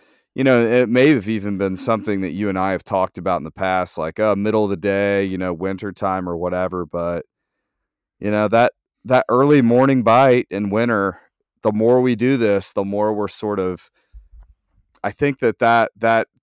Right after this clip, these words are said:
theory of, like, midday temperature spikes, like, activating the feeding may hold, may ring true in a lot of cases, but I don't know, man.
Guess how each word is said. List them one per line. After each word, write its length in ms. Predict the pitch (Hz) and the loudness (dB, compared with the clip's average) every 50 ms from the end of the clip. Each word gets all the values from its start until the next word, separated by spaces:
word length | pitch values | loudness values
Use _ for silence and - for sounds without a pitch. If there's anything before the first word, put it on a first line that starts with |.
| _ _ - | _ _ -4
theory 480 | 131 120 120 135 135 127 117 104 98 | -2 0 0 0 0 0 0 0 0
of, 180 | 95 92 85 92 | -2 -4 -4 -4
like, 300 | 95 92 92 92 - - | -4 -4 -4 -4 -6 -6
midday 540 | 95 98 104 107 104 95 85 107 101 98 92 | -4 -4 -2 -2 -4 -4 -2 -2 0 -2 -2
temperature 560 | - - 107 104 95 107 92 - - 92 85 | -4 -6 -8 -8 -8 -10 -14 -12 -10 -12 -10
spikes, 600 | - - - - 90 87 87 90 85 - - - | -10 -10 -6 -4 -4 -2 -2 -4 -6 -10 -8 -8
like, 240 | 90 82 80 - - - | -6 -6 -8 -8 -8 -6
activating 680 | 82 95 98 92 - 110 90 92 92 95 92 90 87 87 | -4 -4 -4 -4 -6 -8 -4 -4 -4 -4 -4 -6 -6 -8
the 80 | 82 | -10
feeding 580 | - - - 98 98 98 92 87 85 85 82 80 _ _ _ _ _ _ _ _ _ _ _ _ _ - | -10 -10 -10 -8 -8 -6 -6 -6 -6 -8 -10 -12 _ _ _ _ _ _ _ _ _ _ _ _ _ -6
may 280 | 104 113 120 127 131 139 | -2 0 2 4 2 2
hold, 280 | 123 127 123 123 - - | 2 2 0 -2 -2 -4
may 240 | 107 117 117 123 135 | -4 -2 0 0 0
ring 240 | 120 127 127 120 113 | 0 0 0 0 -2
true 520 | - - 117 113 113 113 120 131 139 135 _ - | -4 -4 -4 -2 0 0 0 -2 -4 -8 _ -10
in 60 | 101 | -8
a 60 | 101 | -4
lot 220 | 98 101 101 107 110 | 0 0 0 0 0
of 80 | 107 | -2
cases, 520 | - - 110 110 117 - - 90 85 78 - - | -2 -2 -2 -2 -2 -4 -6 -10 -10 -12 -12 -8
but 300 | 87 82 82 85 85 - _ _ _ _ _ _ _ _ _ _ _ _ _ _ _ _ _ _ | -8 -6 -6 -6 -8 -10 _ _ _ _ _ _ _ _ _ _ _ _ _ _ _ _ _ _
I 140 | - 98 107 | -6 -4 -2
don't 80 | 110 104 | -2 0
know, 140 | 101 104 101 | -2 -2 -2
man. 300 | 92 87 90 90 82 | -2 -4 -6 -8 -10